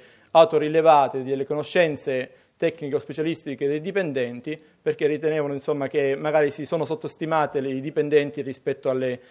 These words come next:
conoscenze tecnico-specialistiche. Per quanto riguarda le capacità, anche qui c'era un,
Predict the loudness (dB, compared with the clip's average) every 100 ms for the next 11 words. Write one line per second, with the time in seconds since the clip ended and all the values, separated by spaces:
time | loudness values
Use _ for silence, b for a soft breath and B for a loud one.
0 | b -4 -2 0 -2 0 -2 -2 -4 -4
1 | -6 -6 -6 -10 -10 -10 -10 b b b
2 | b 2 6 4 4 6 8 8 8 6
3 | 6 4 4 6 6 6 0 -6 -4 2
4 | 4 4 0 -4 -4 -2 -2 -4